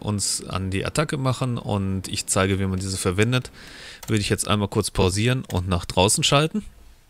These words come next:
Ich mache einmal das Label weg, weil das doch nervt.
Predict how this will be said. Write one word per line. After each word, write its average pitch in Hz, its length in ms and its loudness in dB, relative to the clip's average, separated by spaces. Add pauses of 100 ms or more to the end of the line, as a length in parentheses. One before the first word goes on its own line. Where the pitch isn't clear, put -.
(560)
Ich - 120 -10
mache - 120 -4
einmal 92 140 -2
das - 160 0
Label 101 380 2
weg, - 180 2
weil 98 80 2
das 92 140 0
doch - 160 -4
nervt. 107 260 2